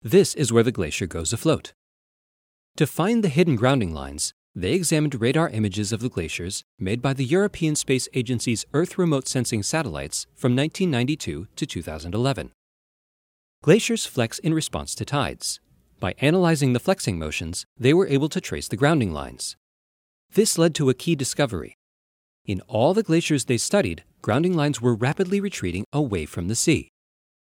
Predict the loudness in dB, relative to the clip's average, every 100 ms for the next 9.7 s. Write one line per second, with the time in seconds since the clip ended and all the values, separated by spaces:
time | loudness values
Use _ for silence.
0 | _ _ _ _ 2 4 4 2 0 0
1 | -4 -2 0 0 -2 2 2 2 0 0
2 | 0 0 -4 -4 -4 -4 -2 -4 -4 -2
3 | -2 0 0 0 0 0 -2 -2 -2 0
4 | -2 -2 -4 -4 -6 -8 -6 -6 -8 _
5 | _ _ _ _ _ _ _ _ -8 0
6 | 2 2 0 2 2 0 0 -2 -4 -6
7 | -6 -2 -2 -4 -8 -12 -14 _ _ _
8 | -6 2 4 4 0 0 0 2 2 2
9 | 2 0 0 -4 -2 -2 -2